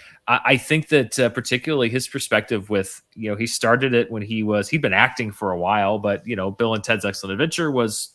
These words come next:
thirty, uh, years ago. And then to, to return to it this year with, with Face the Music, it, it was interesting because we, we kinda were able to talk about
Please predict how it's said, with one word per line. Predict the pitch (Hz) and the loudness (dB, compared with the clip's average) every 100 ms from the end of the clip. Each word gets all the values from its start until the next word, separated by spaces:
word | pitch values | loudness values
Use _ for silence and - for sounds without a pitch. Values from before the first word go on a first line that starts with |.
| _ _ - | _ _ -10
thirty, | - 117 110 107 - - | -2 0 0 -2 -6 -12
uh, | 117 - | -12 -8
years | 80 98 110 104 | -10 -6 -4 -4
ago. | 98 95 113 _ _ _ - | -2 -2 -4 _ _ _ -2
And | 135 131 | 0 4
then | 123 123 120 | 4 4 2
to, | 110 123 | 0 -2
to | - | -2
return | 117 110 - 127 135 139 | -2 -2 -2 0 0 0
to | 113 92 | -2 -4
it | 90 | -2
this | 107 120 | -4 -4
year | 98 85 82 | -4 -4 -4
with, | 87 - | -6 -8
with | 107 98 | -8 -4
Face | 120 113 | -2 -2
the | - | -4
Music, | 110 135 117 104 - | -4 -2 -2 -4 -4
it, | 123 | -6
it | 127 | -2
was | 127 120 | 0 2
interesting | 156 160 - 151 123 | 2 0 -2 -2 -2
because | 113 123 107 | 0 0 0
we, | 120 123 - | 2 2 2
we | 139 | -2
kinda | 135 143 127 | -2 -4 2
were | 120 | 4
able | 113 | 4
to | 110 - | 0 0
talk | 110 101 | -2 0
about | 98 98 98 | 0 0 0